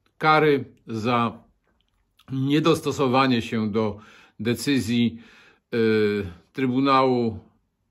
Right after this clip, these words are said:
Europejskiego Trybunału Sprawiedliwości bodajże, tak to się chyba nazywa, y, co jest jakąś tam też no-, nowo-, nowomową, bo ze sprawiedliwością to nie ma nic wspólnego, to jest polityka. I,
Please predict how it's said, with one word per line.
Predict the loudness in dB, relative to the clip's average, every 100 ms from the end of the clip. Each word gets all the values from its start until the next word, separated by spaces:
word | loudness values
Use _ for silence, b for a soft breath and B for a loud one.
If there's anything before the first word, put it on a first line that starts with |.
| _ _ _ -2
Europejskiego | 0 2 0 -2 -2 -2
Trybunału | 0 -2 0 0 0 -2
Sprawiedliwości | -4 -2 0 0 0 0 -4
bodajże, | -4 -2 -2 -2
tak | -4 -6
to | -8
się | -8
chyba | -6 -4 -4
nazywa, | -2 0 0 0 -2 -10 _ -8
y, | -4 -4 -6 -10 b b b b b b _
co | -8 -6
jest | -4
jakąś | -6 -8 -6
tam | -6 -8 -8
też | -6 -2
no-, | -4 -2
nowo-, | 0 2 0 -2
nowomową, | 0 2 2 4 4 2 0
bo | 0
ze | -2
sprawiedliwością | -2 -2 -2 -2 -2 -2 -2
to | -2
nie | -2
ma | 0
nic | -2 -4
wspólnego, | -6 -4 -2 -2 -4
to | -2
jest | -4 -4
polityka. | -4 -4 -4 -4 -4 -6 -10 b b b b b b b b b b b b _ _ B B B
I, | -4 -2 -2